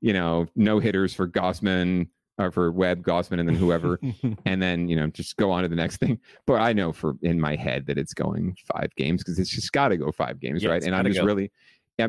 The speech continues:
Speaker 1: if, if there's anything else I'm really happy about winning the Division four, it's not just the wild, not being in the wild card game, but also having that fifth game at,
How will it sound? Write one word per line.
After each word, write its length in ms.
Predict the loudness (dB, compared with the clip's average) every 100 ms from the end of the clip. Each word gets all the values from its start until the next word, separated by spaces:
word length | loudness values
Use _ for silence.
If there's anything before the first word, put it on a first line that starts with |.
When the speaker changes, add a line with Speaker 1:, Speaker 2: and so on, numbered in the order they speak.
| 0
Speaker 1:
if, 220 | -2 0
if 120 | 0 2
there's 140 | 4
anything 300 | 4 2 2
else 180 | 2 2
I'm 120 | 2
really 180 | 4 4
happy 260 | 2 2 2
about 240 | 2 2
winning 180 | 2 2
the 60 | 2
Division 320 | 2 2 0
four, 420 | 0 2 2 0 _ _
it's 100 | -2
not 140 | -2
just 160 | -2 -2
the 60 | 0
wild, 260 | 2 0 -4 -4
not 240 | -2 0
being 200 | 0 0
in 60 | 2
the 40 | 2
wild 240 | 0 -2 -2
card 160 | -4
game, 300 | -2 -4 -4
but 180 | -2 0
also 540 | 0 0 0 0 -2 -6 -4
having 240 | -4 -2
that 140 | -4 -4
fifth 160 | -6
game 220 | -6 -6
at, 140 | -6